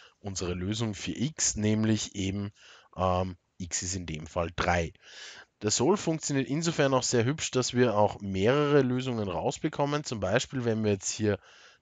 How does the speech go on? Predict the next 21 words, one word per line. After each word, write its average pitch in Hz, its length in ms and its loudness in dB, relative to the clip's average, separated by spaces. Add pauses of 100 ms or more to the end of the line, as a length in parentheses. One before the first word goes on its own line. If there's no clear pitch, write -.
eine 101 80 -4
Funktion 92 540 -6
dritten 131 320 -2
Grades 131 420 4
eingeben, 107 420 0
also 87 200 -6
x 95 260 -10
hoch 85 160 -12
drei 107 400 4
minus 104 640 -4
sechs 90 440 -6
x - 380 -10 (500)
hoch 76 320 -16
zwei, 104 540 2 (600)
ähm, 104 500 4 (300)
plus - 520 -2 (140)
neun 87 420 -4
x. - 500 -6 (1900)
Und 107 220 0
das 107 180 8
Ganze 107 520 4